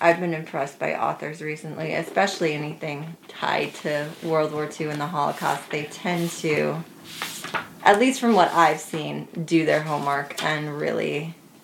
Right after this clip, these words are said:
delve in deep to it. Um, so I appreciated that as a librarian.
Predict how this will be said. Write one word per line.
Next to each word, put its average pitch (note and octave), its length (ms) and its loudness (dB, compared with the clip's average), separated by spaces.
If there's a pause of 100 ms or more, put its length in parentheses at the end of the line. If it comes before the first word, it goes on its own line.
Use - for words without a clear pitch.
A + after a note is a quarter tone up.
(560)
delve D3+ 360 8
in D3 320 0
deep D3+ 260 -2 (140)
to - 140 -2
it. G#2 220 -2 (960)
Um, D#3+ 560 -2 (280)
so - 500 8
I E3 640 4 (200)
appreciated D#3+ 680 2
that D3+ 340 2 (1500)
as F3 300 8
a E3+ 100 0
librarian. F3 880 -2